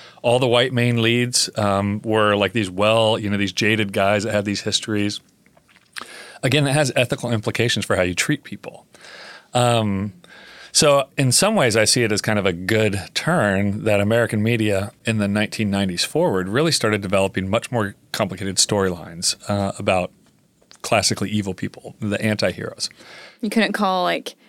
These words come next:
Speaker 2: one person completely evil or the other person completely good. Like, there was a bit of a, like, a dynamic, larger dynamic range of their characteristics.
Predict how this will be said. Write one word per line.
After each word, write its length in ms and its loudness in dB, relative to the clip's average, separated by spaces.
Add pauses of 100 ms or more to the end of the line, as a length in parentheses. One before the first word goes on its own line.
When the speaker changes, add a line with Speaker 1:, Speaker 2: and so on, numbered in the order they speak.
(160)
Speaker 2:
one 200 0
person 340 -2
completely 440 -6
evil 420 -6
or 160 -2
the 180 -6
other 140 -6
person 300 -8
completely 480 -8
good. 300 -4
Like, 140 -12
there 140 -6
was 160 -4
a 240 -4 (720)
bit 100 -2
of 80 -4
a, 340 -6 (140)
like, 180 -10
a 320 -6 (600)
dynamic, 720 -4 (280)
larger 300 2
dynamic 500 0
range 400 -2
of 160 -4
their 140 0
characteristics. 1040 -4